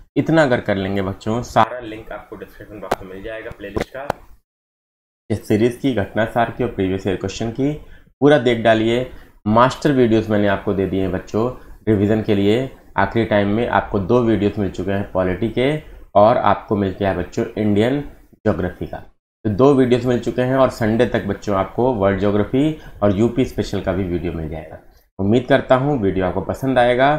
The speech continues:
और ये सारे इनिशिएटिव एकदम निःशुल्क है बच्चों। तैयारी करिए, आराम से सिलेक्शन लीजिए, और इतना अगर आपने फॉलो कर लिया तो एक सौ बीस से एक सौ तीस क्वेश्चन सही करके आएंगे, और नब्बे से ज़्यादा कट ऑफ आपको क्वेश्चन सही नहीं करने होते कट ऑफ के लिए। ठीक है,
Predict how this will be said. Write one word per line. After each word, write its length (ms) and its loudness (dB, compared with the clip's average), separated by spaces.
और 60 2
ये 100 2
सारे 340 4
इनिशिएटिव 520 -2
एकदम 200 -4
निःशुल्क 420 -6
है 80 -6
बच्चों। 260 -10
तैयारी 360 2
करिए, 360 0
आराम 340 2
से 120 -8
सिलेक्शन 380 -6
लीजिए, 400 -2
और 80 6
इतना 280 0
अगर 160 2
आपने 240 0
फॉलो 280 -2
कर 140 -4
लिया 220 -2
तो 140 -6
एक 160 0
सौ 120 -4
बीस 280 -2
से 60 -2
एक 120 -6
सौ 100 -4
तीस 240 -8
क्वेश्चन 280 -8
सही 320 -2
करके 300 -4
आएंगे, 260 -2
और 100 0
नब्बे 340 -4
से 140 -8
ज़्यादा 240 -6
कट 220 -8
ऑफ 200 -6
आपको 320 -4
क्वेश्चन 400 -6
सही 280 -4
नहीं 120 -2
करने 260 -4
होते 200 -8
कट 180 -12
ऑफ 160 -12
के 60 -10
लिए। 140 -12
ठीक 140 2
है, 120 4